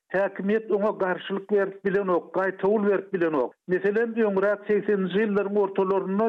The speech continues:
Çärjewde bir gyz döredi, ýaş gyz, ýedinji mi ýa-da sekizinji synyp okuwçysy, ol palman. Mektepden gelenden soň aýratyn egin eşikge ýer eken, bir hili bir ýuka, ak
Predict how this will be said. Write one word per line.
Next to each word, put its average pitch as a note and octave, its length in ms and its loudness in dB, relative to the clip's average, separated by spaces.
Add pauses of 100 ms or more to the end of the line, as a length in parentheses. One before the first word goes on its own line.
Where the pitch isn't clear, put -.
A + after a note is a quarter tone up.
Çärjewde G3 720 0 (100)
bir G3+ 120 -2 (100)
gyz F3 260 0
döredi, D#3+ 340 2 (120)
ýaş E3+ 240 0 (100)
gyz, G3+ 240 2 (160)
ýedinji F3 540 0
mi G3 180 2
ýa-da F3 400 0 (180)
sekizinji F3 580 -2 (100)
synyp D#3 340 -4
okuwçysy, E3 600 -2
ol G#3 260 0
palman. E3 720 -2 (220)
Mektepden G3 640 -2
gelenden G3+ 560 0
soň A#3 200 0 (100)
aýratyn F#3 600 -2
egin F#3+ 240 2
eşikge - 300 -2
ýer F3 320 2
eken, G#3 340 0
bir F#3+ 180 -2
hili F3+ 280 2
bir E3+ 80 -2 (240)
ýuka, F3 360 0 (140)
ak F3 420 -4